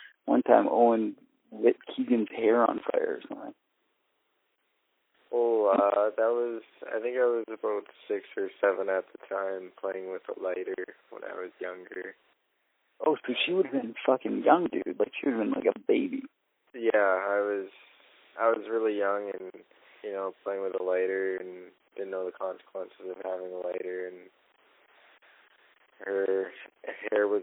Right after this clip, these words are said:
Speaker 2: right beside me, and I didn't, I didn't think anything of it. I just kinda lit a piece of it, and,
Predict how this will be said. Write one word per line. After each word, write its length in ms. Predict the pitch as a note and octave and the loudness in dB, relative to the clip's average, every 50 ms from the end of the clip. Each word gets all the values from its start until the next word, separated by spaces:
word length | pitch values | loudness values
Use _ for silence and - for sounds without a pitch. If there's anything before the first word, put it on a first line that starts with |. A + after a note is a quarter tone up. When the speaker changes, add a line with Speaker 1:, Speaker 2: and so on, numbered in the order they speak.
| - | 0
Speaker 2:
right 180 | G#2 G2 G2+ F#2+ | 0 0 0 0
beside 500 | G2 F#2+ - - G2 F#2+ F#2+ F#2+ F#2+ - G2 | -4 -8 -4 0 2 4 4 4 2 0 -4
me, 80 | F#2+ F#2+ | -8 -8
and 240 | F#2+ F#2+ F#2+ F#2+ F#2 | -6 -6 -6 -4 -4
I 120 | F2+ F#2 | -4 -2
didn't, 340 | F#2+ F#2+ F#2+ F#2+ F#2 F#2 F2+ - - - _ - - - G2 | -2 -4 -4 -6 -8 -10 -12 -14 -20 -14 _ -8 -6 -4 -2
I 60 | G2+ | -2
didn't 220 | G2 G2+ F#2+ - - | -2 -4 -6 -6 -6
think 200 | G2 F#2+ F2+ - | -8 -6 -4 -2
anything 560 | F#2+ F#2 F#2 F#2 F#2 F#2 - - F#2 F#2 F#2 | -2 -2 -2 -4 -6 -8 -8 -10 -8 -6 -4
of 180 | F#2 F#2 F2+ F#2+ | -4 -4 -2 -2
it. 120 | F#2+ F2 | -2 0
I 120 | F2+ F2+ F#2 | 0 0 -2
just 320 | F#2 - - - - - - | -4 -6 -12 -16 -12 -10 -6
kinda 420 | F#2 F2+ F2+ F2+ F#2 F2+ F2+ F2 - - - - - - | -6 -6 -4 -2 -2 -2 -2 -2 -6 -10 -18 -20 -12 -6
lit 140 | F#2+ F#2+ F#2 | -4 -2 0
a 140 | F#2 F#2 F2 - _ - - - | 0 0 -2 -4 _ -14 -14 -12
piece 200 | F#2+ F#2 - - - | -12 -12 -10 -6 -2
of 140 | F2+ F2+ F2 | -2 -2 -2
it, 220 | F2+ F2+ F2+ F2 F2+ | -2 -4 -4 -4 -6
and, 320 | F#2 F2+ F2+ F2+ F2+ F2+ | -10 -16 -16 -16 -18 -20